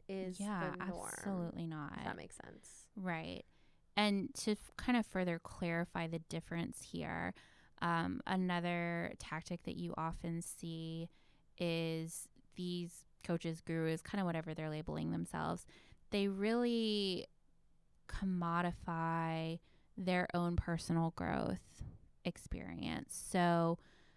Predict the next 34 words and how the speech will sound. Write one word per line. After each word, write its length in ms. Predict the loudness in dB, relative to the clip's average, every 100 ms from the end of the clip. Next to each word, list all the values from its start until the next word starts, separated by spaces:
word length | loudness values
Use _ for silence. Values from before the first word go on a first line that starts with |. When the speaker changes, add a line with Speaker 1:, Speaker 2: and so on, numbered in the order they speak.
| -20 _ _ -20 -6
Speaker 2:
the 160 | 0 8
person 540 | 10 8 0 -2 -2
that 100 | 0
I 180 | 0 -2
was 160 | -2 -2
referencing 680 | -4 -2 -4 -2 -4 -4 -2
earlier, 680 | -2 0 -2 -2 -2 -2 -2
if 200 | -4 -4
you 100 | -4
look 200 | -4 -4
at 60 |
a 80 | -4
lot 180 | -2 -4
of 80 | -6
their 160 | -2
posts, 680 | 0 0 0 2 2 -2 -6 -16 -20 -20 -10 0
they 120 | 2
use 320 | 2 0 0
their 240 | -2 -2 -4 -4
own 300 | -2 0 -2
transformation 1300 | -2 0 0 -2 -6 -4 -2 -4 -4 -6 -8 -8 -8
Speaker 1:
Mm-hmm. 400 | -8 -10 -12 -12
Speaker 2:
to 120 | -10 -6
communicate 640 | -4 -2 0 -2 -4 -2
what 180 | -2 -2
they 140 | -4 -4
have 260 | -4 -6
to 80 | -8 -6
offer 520 | -6 -6 -8 -8 -6
and 240 | -6 -4 -4
their 220 | -4 -6
teachings. 800 | -6 -8 -6 -4 -4 -4 -6 -8 -4
And 220 | -4 -4
so 480 | 0 4 6 4